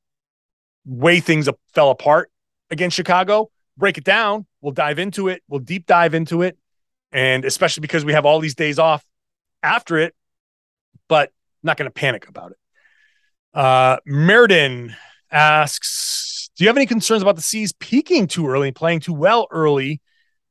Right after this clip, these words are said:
There's always some regression." Uh, and then he also asks, "Is it worth it for the Celtics to take some losses or make some games harder, but involve Kabengele or Kornet?" So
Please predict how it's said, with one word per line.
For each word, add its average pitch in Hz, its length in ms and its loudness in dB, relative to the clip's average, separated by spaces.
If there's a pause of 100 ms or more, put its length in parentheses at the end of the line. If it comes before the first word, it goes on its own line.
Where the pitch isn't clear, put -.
There's 139 140 -2
always 156 220 2
some 151 220 -2
regression." 131 760 -4
Uh, 120 420 -2 (920)
and 160 120 2
then 190 100 4
he 190 60 4
also 196 320 4
asks, 165 320 4
"Is 135 120 -8
it 160 80 -2
worth 196 320 2
it 220 160 0
for 185 120 -6
the 160 80 -6
Celtics 175 420 -2
to - 60 -20
take 165 200 -6
some 143 180 -4
losses 165 420 0
or 139 100 -2
make 151 180 -2
some 135 180 -8
games 147 300 -4
harder, 165 440 2 (200)
but 151 120 -4
involve 147 320 2
Kabengele 156 720 0
or 143 180 -4
Kornet?" 135 920 -4 (760)
So 190 540 4